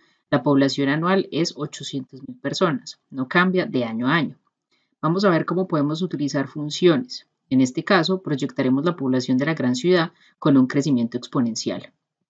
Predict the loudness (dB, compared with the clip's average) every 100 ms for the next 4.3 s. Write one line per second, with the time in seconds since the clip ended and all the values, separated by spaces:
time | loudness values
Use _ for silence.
0 | _ _ _ _ _ -20 _ _ _ 2
1 | 4 4 4 2 2 0 -4 2 2 4
2 | 0 -2 0 0 0 -6 _ 2 4 4
3 | -2 _ _ _ -2 0 2 2 4 4
4 | 4 -2